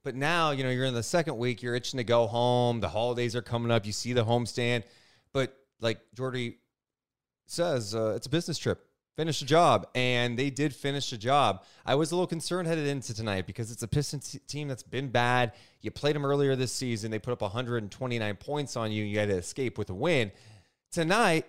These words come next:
it got off to a really ugly start in this one. Were you concerned at all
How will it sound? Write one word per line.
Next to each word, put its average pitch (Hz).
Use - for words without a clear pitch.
it 180
got 247
off 214
to 190
a 156
really 135
ugly 156
start 277
in 139
this 98
one. 98
Were 123
you 143
concerned 135
at 107
all 110